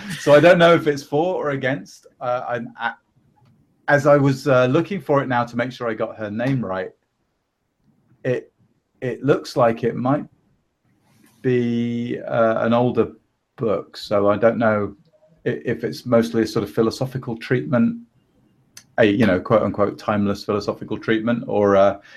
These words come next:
if it's specifically about today's parties in some particular country. Uh, oh, it's from nineteen forty-three, in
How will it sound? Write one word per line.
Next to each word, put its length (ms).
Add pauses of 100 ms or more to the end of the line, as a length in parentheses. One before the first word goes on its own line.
(120)
if 140
it's 140
specifically 640
about 380
today's 340
parties 500
in 80
some 220
particular 420
country. 480 (480)
Uh, 360 (1300)
oh, 300 (360)
it's 140
from 160
nineteen 320
forty-three, 540 (140)
in 80